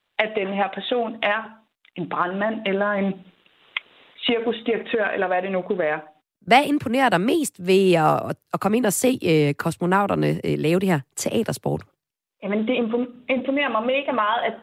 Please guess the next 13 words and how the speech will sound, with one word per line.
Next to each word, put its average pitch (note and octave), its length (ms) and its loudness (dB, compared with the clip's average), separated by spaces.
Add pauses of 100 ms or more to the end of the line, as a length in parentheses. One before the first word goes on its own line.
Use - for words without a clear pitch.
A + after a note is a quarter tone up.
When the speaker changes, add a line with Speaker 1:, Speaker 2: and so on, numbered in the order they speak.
(160)
Speaker 1:
det C#4+ 140 2
her C4+ 160 2
teatersport, B3+ 540 -2
det B3+ 80 0
er A#3+ 140 -2
faktisk - 280 -10 (120)
en, A3 100 0 (160)
øh, G#3 120 2 (140)
ret B3 160 -2 (120)
svær C4+ 220 0 (280)
disciplin A3+ 440 -2 (360)
inden A#3 180 0
for A#3 100 -4